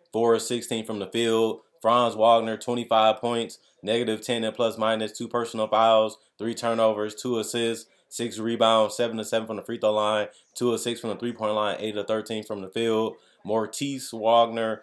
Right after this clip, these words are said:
nineteen points, plus eight and plus minus, six personal fouls, two turnovers, one steal, four assists, two, twelve turnovers. I mean, twelve rebounds. That was pretty good for him. Just a, a great game. He can shoot the ball well.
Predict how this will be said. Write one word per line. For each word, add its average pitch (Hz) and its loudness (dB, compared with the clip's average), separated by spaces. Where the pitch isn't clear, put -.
nineteen 113 -2
points, 117 -6
plus 110 -2
eight 113 -2
and 110 -12
plus 113 -4
minus, 107 -2
six 123 -4
personal 113 -4
fouls, 107 0
two 123 -8
turnovers, 110 -2
one 110 -4
steal, 113 0
four 113 -2
assists, 110 -6
two, 113 -8
twelve 117 0
turnovers. 110 -2
I 123 2
mean, 123 4
twelve 127 8
rebounds. 117 6
That 113 4
was 110 2
pretty 117 -4
good 113 2
for 113 -4
him. 110 0
Just 120 -2
a, 113 -2
a 117 0
great 151 6
game. 147 6
He 156 -2
can 151 -2
shoot 170 -4
the 160 -2
ball 135 8
well. 139 6